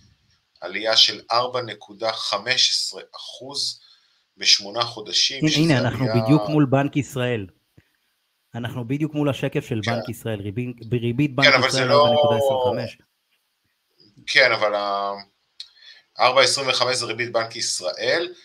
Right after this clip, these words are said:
Speaker 1: צריך לזכור שעל זה יש לנו את המרווח של הבנקים. ריבית בנק ישראל הייתה בשנת אלפיים, אה,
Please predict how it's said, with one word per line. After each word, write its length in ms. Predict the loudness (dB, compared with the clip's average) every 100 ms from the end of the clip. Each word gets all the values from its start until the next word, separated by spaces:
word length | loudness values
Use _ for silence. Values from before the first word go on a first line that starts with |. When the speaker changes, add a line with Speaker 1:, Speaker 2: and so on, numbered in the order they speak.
| _
Speaker 1:
צריך 260 | -10 -8 -4
לזכור 340 | -2 2 6
שעל 340 | 6 6 0
זה 220 | -2 -4 -2
יש 260 | 2 2
לנו 220 | 0 -6
את 120 | -6 -6
המרווח 640 | -8 -10 -10 -2 0 2
של 180 | 2 2
הבנקים. 800 | -2 -2 -2 -6 -16 -18 _ _ _ _ _ _ _ _ _ _ _ _
ריבית 280 | 2 2 6
בנק 220 | 4 6
ישראל 440 | 2 2 4 4
הייתה 380 | 4 2 4 4
בשנת 480 | 4 2 4 2 0
אלפיים, 560 | -4 0 2 2 -4 -10
אה, 440 | -8 -8 -8 -10